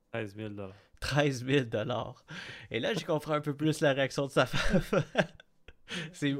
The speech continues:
Speaker 2: fou !
Speaker 1: euh, Ricky, en deuxième place, huit mille dollars.
Speaker 2: Huit mille,
Speaker 1: Donc, euh,
Speaker 2: ben
Speaker 1: c'est,
Speaker 2: oui.
Speaker 1: c'est, c'est cinq mille de différence, pareil, là, tu sais.
Speaker 2: Ah, c'est malade, là, tu sais.
Speaker 1: Deux
Speaker 2: Euh,
Speaker 1: coups, cinq mille.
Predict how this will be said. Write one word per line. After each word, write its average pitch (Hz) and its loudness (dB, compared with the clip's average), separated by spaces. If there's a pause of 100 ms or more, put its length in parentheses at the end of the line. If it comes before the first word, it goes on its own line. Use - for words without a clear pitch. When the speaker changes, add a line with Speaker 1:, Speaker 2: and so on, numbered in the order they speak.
(100)
Speaker 2:
fou ! 120 4
Speaker 1:
euh, 117 6 (220)
Ricky, 123 -2
en 113 2
deuxième 123 -4
place, 156 -12
huit 143 -4
mille 131 -4
dollars. 107 -2
Speaker 2:
Huit 131 -4
mille, 185 0
Speaker 1:
Donc, 110 -6
euh, 110 0
Speaker 2:
ben 156 -2
Speaker 1:
c'est, 185 -8
Speaker 2:
oui. 202 -8
Speaker 1:
c'est, 98 -16
c'est - -14
cinq 135 -6
mille 127 -6
de 110 -4
différence, 104 -12
pareil, 101 -10
là, 104 -18
tu - -20
sais. 113 -14
Speaker 2:
Ah, 127 -8
c'est 113 -12
malade, 113 -6
là, 123 -10
tu - -20
sais. 160 -4 (920)
Speaker 1:
Deux 131 2
Speaker 2:
Euh, 113 -6
Speaker 1:
coups, 139 -6
cinq 104 -8
mille. 101 -10